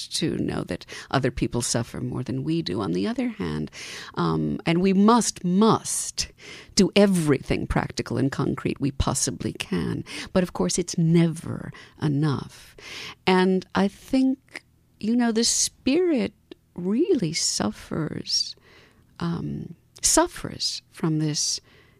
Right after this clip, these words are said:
this continuing scandal, this spectacle. And we, we want to go somewhere to try to make some sense of it or to record our,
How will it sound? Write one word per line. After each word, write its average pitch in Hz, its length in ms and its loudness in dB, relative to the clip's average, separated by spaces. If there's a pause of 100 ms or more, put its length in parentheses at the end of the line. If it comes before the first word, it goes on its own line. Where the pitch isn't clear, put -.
(180)
this 185 180 0
continuing 160 800 2
scandal, - 580 -4
this - 160 -4
spectacle. - 1000 -2 (440)
And 190 300 4
we, 196 380 0
we 190 160 0
want 262 180 6
to 277 60 6
go 214 320 4
somewhere 147 580 0
to - 100 -6
try 175 280 -2
to 170 100 -2
make 170 280 0 (160)
some 151 680 -2 (800)
sense - 580 2
of 131 140 -4
it 139 160 -2
or 143 120 -4
to 170 260 -4
record 165 840 0 (400)
our, 151 580 0